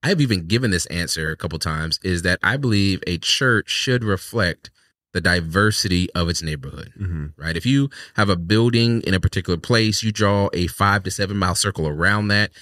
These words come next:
Speaker 1: the demographics of that circle should be actively pursued to be represented in your church, right? Black, white, rich, poor, single, married, uh, Democrat, Republican, independent, like,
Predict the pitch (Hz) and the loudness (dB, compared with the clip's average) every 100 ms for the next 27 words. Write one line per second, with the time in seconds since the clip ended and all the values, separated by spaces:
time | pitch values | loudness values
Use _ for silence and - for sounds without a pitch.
0 | - - - 80 90 127 147 107 104 107 | -20 -8 -6 -2 0 2 0 2 2 2
1 | 98 95 - - 95 92 - - 95 - | -2 -4 -4 -2 0 0 0 0 0 -2
2 | 80 80 85 - - - 170 151 110 107 | -2 -2 -4 -4 -2 2 2 0 2 2
3 | 95 _ 117 120 - 120 110 107 90 - | 0 _ -4 -2 0 0 0 0 -2 0
4 | - 107 87 90 90 - - - 101 92 | 0 0 0 -2 -4 -8 -16 -6 0 2
5 | 101 98 - 87 82 92 90 87 87 85 | 2 2 0 0 2 2 2 0 -2 -2
6 | 78 - - - - - - 80 82 - | -2 -6 -10 -10 -10 -10 -6 -4 -4 -6
7 | - 101 101 90 92 90 82 87 - 92 | -2 0 0 0 0 0 0 -2 0 0
8 | 87 - 98 90 90 85 85 85 85 82 | 0 0 0 0 0 2 4 4 2 -2
9 | - - _ - 80 80 73 80 98 90 | -8 -20 _ -10 -6 -6 -4 0 0 0
10 | 95 78 82 95 85 - 85 85 85 92 | 0 -2 -2 0 0 0 0 0 0 0
11 | 87 82 76 | -2 -2 -6